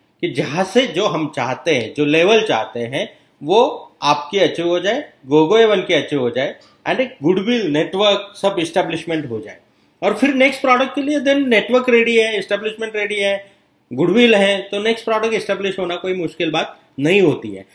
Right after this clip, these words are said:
तो सबसे पहला अब हमें जो करना है, only one product, one product यानी one segment, टू व्हीलर ईवी conversion, only टू व्हीलर ईवी conversion। कब तक? जब तक एक ऐसे फुल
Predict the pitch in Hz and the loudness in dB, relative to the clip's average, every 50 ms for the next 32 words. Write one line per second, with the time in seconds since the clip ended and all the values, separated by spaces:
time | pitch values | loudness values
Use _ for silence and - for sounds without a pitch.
0 | _ _ _ 185 180 - - 226 226 - - 262 262 - - 165 175 175 190 196 | _ _ _ -8 -4 0 0 0 0 2 0 0 0 0 -2 2 2 4 4 4
1 | 170 165 - - - - 185 226 226 240 214 220 220 226 220 220 214 214 208 180 | 2 0 -2 -4 -2 0 0 2 4 4 4 4 4 4 2 2 0 0 0 -2
2 | 151 143 156 151 135 139 143 185 - - _ _ _ _ _ _ _ 135 143 180 | -2 0 0 -2 0 -2 -2 -4 -6 -12 _ _ _ _ _ _ _ -4 -2 -2
3 | 214 220 233 247 262 262 233 170 143 151 160 165 160 156 147 - 135 117 110 110 | 0 0 0 0 0 0 2 2 2 2 2 2 0 -2 -2 -4 -6 -6 -6 -6
4 | - - - _ _ - - 127 156 202 214 196 214 202 202 214 220 220 226 226 | -10 -14 -18 _ _ -16 -8 -6 -4 -4 -4 -4 -2 0 0 0 0 -2 -2 -2
5 | 294 294 180 151 180 196 190 180 - 165 127 113 113 104 98 - _ _ _ _ | -2 0 2 2 2 2 0 -2 -4 -4 -4 -4 -8 -12 -12 -18 _ _ _ _
6 | _ _ _ _ _ _ _ _ _ - 254 269 285 247 214 196 180 143 135 139 | _ _ _ _ _ _ _ _ _ 0 4 4 4 4 4 2 2 2 2 0
7 | 156 - - - - 180 180 180 175 180 190 190 185 - 160 127 120 107 110 107 | -2 -2 -6 -10 -8 -4 -4 -4 -4 -4 -6 -6 -4 -2 -2 -2 -2 -4 -6 -8
8 | 98 98 104 - _ _ 180 185 196 208 214 220 226 247 262 247 247 247 233 214 | -10 -14 -18 -20 _ _ -4 -2 -2 -2 -2 0 2 2 0 0 0 -2 -2 0
9 | 202 180 180 185 165 160 143 135 143 - 131 113 107 107 101 - 95 90 _ _ | 2 2 2 2 0 0 0 -2 -4 -6 -8 -8 -8 -10 -16 -18 -20 _ _ _
10 | _ _ _ _ _ _ _ _ _ _ _ _ _ _ _ _ _ _ _ _ | _ _ _ _ _ _ _ _ _ _ _ _ _ _ _ _ _ _ _ _
11 | _ _ _ _ _ _ _ _ _ _ _ _ _ _ _ - 220 214 - 247 | _ _ _ _ _ _ _ _ _ _ _ _ _ _ _ -2 -2 0 2 2
12 | 247 254 247 - - - _ _ _ _ - 202 - - - 254 247 - 233 233 | 2 2 0 -2 -12 -20 _ _ _ _ -6 -6 -6 -2 -2 -2 2 4 2 2
13 | 233 233 214 208 202 - 220 220 220 - - - 269 269 269 269 262 254 247 240 | 2 0 -2 -4 -2 -2 -4 -6 -6 -12 -6 -4 -2 -2 -2 -2 -2 -2 -4 -4
14 | 202 | -6